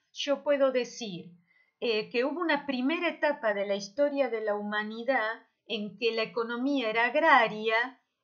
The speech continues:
eh, a partir de la revolución neolítica, y que, eh, durante todos esos siglos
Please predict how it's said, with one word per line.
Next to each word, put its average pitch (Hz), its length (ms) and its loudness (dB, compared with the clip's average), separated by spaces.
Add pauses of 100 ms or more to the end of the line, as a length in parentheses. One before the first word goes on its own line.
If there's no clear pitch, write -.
(160)
eh, 190 380 0
a 185 100 0
partir 202 400 0
de 208 120 0
la 185 100 -2
revolución 185 680 -4
neolítica, 240 760 -2 (200)
y 190 180 -14
que, 240 480 0
eh, 220 340 0
durante 226 420 -2
todos 403 420 -4
esos 320 360 -6
siglos 208 760 -6